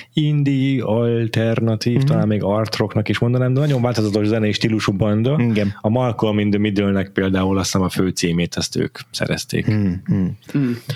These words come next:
Speaker 1: <clears throat> És,
Speaker 3: Ami
Speaker 1: ö, mondja, mondja csak.
Speaker 3: Ja, én csak a zenével kapcsolatban akartam még
Speaker 1: Mhm.
Speaker 3: mondani, hogy ami engem meg meglepette, hogy néztem végig a stáblistán, hogy ugye a Magyar Rádió és Televízió Szimfonikus Zenekara volt, ugye, akik, ö,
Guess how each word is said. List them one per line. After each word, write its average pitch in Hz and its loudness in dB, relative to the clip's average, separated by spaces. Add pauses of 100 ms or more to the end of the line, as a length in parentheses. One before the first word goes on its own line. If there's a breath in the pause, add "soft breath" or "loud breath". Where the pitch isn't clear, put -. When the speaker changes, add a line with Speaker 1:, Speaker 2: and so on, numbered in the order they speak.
(600 loud breath)
Speaker 1:
<clears throat> 131 -2
És, 120 0
Speaker 3:
Ami - 2
Speaker 1:
ö, 123 0 (240)
mondja, 101 2
mondja 101 0
csak. - -4 (240)
Speaker 3:
Ja, 214 2
én 190 0
csak 196 -2
a 214 2
zenével 190 0
kapcsolatban 175 0
akartam 196 0
még 202 2
Speaker 1:
Mhm. 202 4
Speaker 3:
mondani, 202 2
hogy 180 0
ami 180 2
engem 175 2
meg 180 2
meglepette, 175 0
hogy 175 2
néztem 180 0
végig 175 2
a 170 0
stáblistán, 196 0
hogy 190 2
ugye 185 2
a 185 2
Magyar 185 2
Rádió 170 2
és 165 -2
Televízió 175 2
Szimfonikus 202 0
Zenekara 220 0
volt, 202 0
ugye, 202 0
akik, 196 -2 (140)
ö, 208 0